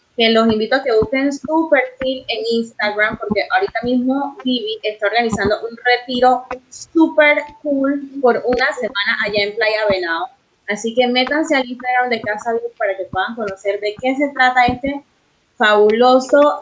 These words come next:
re-, eh, retiro que ella tiene ahorita mismo que está organizando. También a nuestros amigos de Noelis Arts and Nails, que son las que nos mantiene las uñas a tú y a mí,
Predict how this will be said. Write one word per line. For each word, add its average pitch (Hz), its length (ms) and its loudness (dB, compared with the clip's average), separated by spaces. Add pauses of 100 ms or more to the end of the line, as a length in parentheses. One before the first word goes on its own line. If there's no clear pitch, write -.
re-, 214 200 -6
eh, 202 280 0
retiro 220 400 -4
que 233 120 0
ella 196 320 -2
tiene 208 240 -4
ahorita 202 440 -2
mismo 202 280 -16
que - 60 -20
está - 200 -10
organizando. 180 800 -6 (840)
También 214 320 2
a 240 60 4
nuestros 226 360 -2
amigos 196 360 -4
de 202 160 -4
Noelis 202 540 -2
Arts - 640 -6 (460)
and 247 80 -2
Nails, 233 580 0
que 190 160 -8
son 196 220 -14
las 233 160 -6
que 220 120 -4
nos 190 140 -10
mantiene 196 720 -8
las 165 260 -6 (180)
uñas 208 340 0 (180)
a 170 240 -2 (360)
tú 269 240 4
y 247 80 4
a 214 80 2
mí, 240 360 0